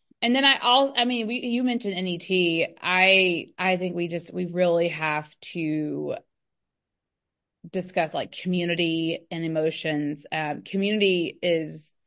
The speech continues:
I think, part of the reason we have so much more addiction is that our people were just so cut off.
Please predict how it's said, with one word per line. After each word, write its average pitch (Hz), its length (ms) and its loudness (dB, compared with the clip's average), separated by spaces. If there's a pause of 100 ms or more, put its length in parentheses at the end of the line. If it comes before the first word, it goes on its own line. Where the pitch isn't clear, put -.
(580)
I 180 200 4
think, 196 380 0
part 190 240 0
of 175 80 0
the 170 80 -2
reason 170 280 -2
we 156 120 -2
have 165 260 -2
so 160 240 -2
much 160 180 -6
more 165 140 -4
addiction 180 720 -2
is 156 140 -4
that 156 220 -2
our 156 380 -2 (160)
people 190 340 -2
were 165 120 -2
just 165 160 -8
so 175 160 0
cut 160 260 -8
off. 143 380 -4